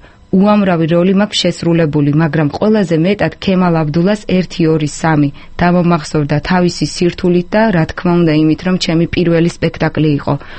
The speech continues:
სულით ავადმყოფი ქალის როლი შევასრულე. მსახიობის პროფესია ძალიან დიდ შრომას და მოთმინებას მოითხოვს.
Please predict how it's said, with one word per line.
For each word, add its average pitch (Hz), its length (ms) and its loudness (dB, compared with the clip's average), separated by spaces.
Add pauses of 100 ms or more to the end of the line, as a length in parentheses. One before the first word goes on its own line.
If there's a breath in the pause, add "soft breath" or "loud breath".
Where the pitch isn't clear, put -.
სულით 233 500 0
ავადმყოფი 196 600 0
ქალის 185 380 0
როლი 170 240 2
შევასრულე. 151 720 -2 (460 loud breath)
მსახიობის 220 720 0
პროფესია 185 580 -2
ძალიან 190 480 2
დიდ 180 160 0
შრომას 175 400 -2
და 202 120 0
მოთმინებას 175 680 0
მოითხოვს. 151 540 0